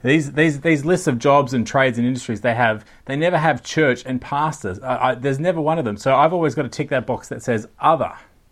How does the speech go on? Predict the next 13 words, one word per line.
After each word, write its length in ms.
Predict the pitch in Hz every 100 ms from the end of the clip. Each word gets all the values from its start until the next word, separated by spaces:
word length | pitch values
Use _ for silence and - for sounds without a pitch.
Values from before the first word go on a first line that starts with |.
| _ _ _ _ _ _ _ - -
And 120 | 120
so 120 | 139
four 300 | 135 180 190
questions 420 | - 156 - 127
in, 120 | 131 127
I'm 100 | 147
not 140 | -
feeling 320 | - 190 151
all 200 | 135 143
that 280 | 143 127 131
good 220 | 117 156
about 240 | 147 113 95
myself, 560 | 98 98 104 95 -